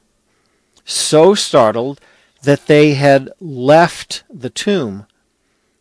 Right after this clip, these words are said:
according to all the accounts. Not only that, Jesus, after he was resurrected,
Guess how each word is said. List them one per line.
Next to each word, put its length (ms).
according 560
to 460
all 180
the 160
accounts. 680
Not 200
only 280
that, 640
Jesus, 840
after 840
he 340
was 280
resurrected, 920